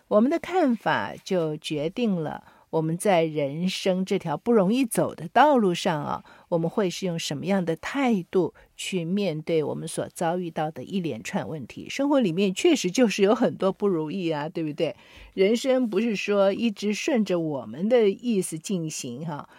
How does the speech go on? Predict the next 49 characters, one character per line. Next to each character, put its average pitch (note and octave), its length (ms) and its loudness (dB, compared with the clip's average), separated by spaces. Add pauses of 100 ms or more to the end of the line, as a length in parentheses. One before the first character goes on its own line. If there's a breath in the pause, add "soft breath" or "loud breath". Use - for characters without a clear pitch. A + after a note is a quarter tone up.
(240 loud breath)
如 G#3+ 140 0
果 G#3 180 0
说 F3+ 480 -4
这 E3 220 -10
个 F2 380 -10
人 E3 180 -4
生 F#3+ 240 2
啊， E3+ 120 0
都 G3 160 -4
是 F#3+ 140 -6
照 A3+ 200 0
我 E3 180 0
们 D#3+ 160 -10
的 G3 120 0
意 G#3 240 -4
思 E3 160 -6
进 E3 240 -6
行， C3+ 260 -12 (420 soft breath)
那 F4+ 240 2
可 - 180 -8
能 C#3+ 180 0
人 F3+ 140 2
生 C4 200 0
比 C4+ 60 -8
较 F#3 140 -2
容 F3 260 -2
易 A#3 180 -2
吧， - 300 -8 (200)
因 A#3 100 0
为 C#4 120 -4
好 F#3 180 -4
像 G4 180 -2
比 A#3 80 -2
较 G#3+ 140 4
美 G3+ 180 4
好 C4 240 0
吧。 D3+ 300 -6
不 A#3 100 -2
过， B3 500 2 (680 soft breath)
嗯， A3+ 500 4
是 - 160 -6
不 C#4+ 60 -4
是 B3+ 200 -4
就 A#3+ 180 -2
比 C3 240 -10
较、 E3 540 -2 (160)
嗯， F3 80 -6
没 F3 360 -2
有 A#3+ 140 2